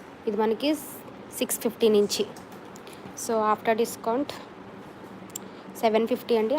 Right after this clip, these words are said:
After discount సిక్స్ హండ్రెడ్ రూపీస్ పడుతుంది. కమోడ్ స్టూల్, ఇవి కూడా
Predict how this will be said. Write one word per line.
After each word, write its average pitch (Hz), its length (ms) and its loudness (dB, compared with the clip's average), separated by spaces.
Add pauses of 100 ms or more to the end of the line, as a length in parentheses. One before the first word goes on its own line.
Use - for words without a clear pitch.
After 226 240 2
discount 214 540 0 (680)
సిక్స్ 240 220 0
హండ్రెడ్ 208 260 6
రూపీస్ 208 260 0
పడుతుంది. 190 440 -2 (880)
కమోడ్ 220 400 4
స్టూల్, 202 320 4 (1200)
ఇవి 240 180 2
కూడా 247 140 6